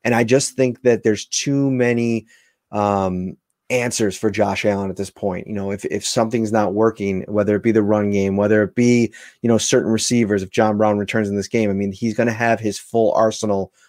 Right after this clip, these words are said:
of weapons at his disposal with a healthy offensive line that, especially in pass protection, has been you know, really, really good, you know, uh, most of the season and, and strong the last few weeks. So I think the Bills,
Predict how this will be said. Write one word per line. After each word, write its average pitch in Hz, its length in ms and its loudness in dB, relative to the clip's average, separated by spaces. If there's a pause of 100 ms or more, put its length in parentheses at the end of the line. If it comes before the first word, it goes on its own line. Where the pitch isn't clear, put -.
(240)
of 104 180 2
weapons 110 460 0
at 107 180 -6
his 107 180 -2
disposal 110 640 0
with 101 140 -4
a 90 40 -4
healthy 113 380 -4
offensive 104 480 -2
line 107 320 -2
that, 98 200 -4 (340)
especially 131 500 0
in 107 80 -2
pass 107 260 0
protection, 101 400 -4
has 95 140 -8
been 95 300 -6 (440)
you 113 80 -6
know, 101 120 -4
really, 117 380 4
really 117 260 4
good, 104 400 2 (100)
you 113 80 -6
know, 104 260 -2
uh, 90 280 -2
most 120 300 2
of 151 40 2
the 131 60 2
season 123 500 0
and, 104 120 -2
and 110 240 -4
strong 123 380 2
the 113 60 -2
last 110 320 0
few 110 140 -4
weeks. 104 260 -4
So 104 220 2 (260)
I 117 60 -2
think 127 140 0
the 123 80 0
Bills, 120 400 6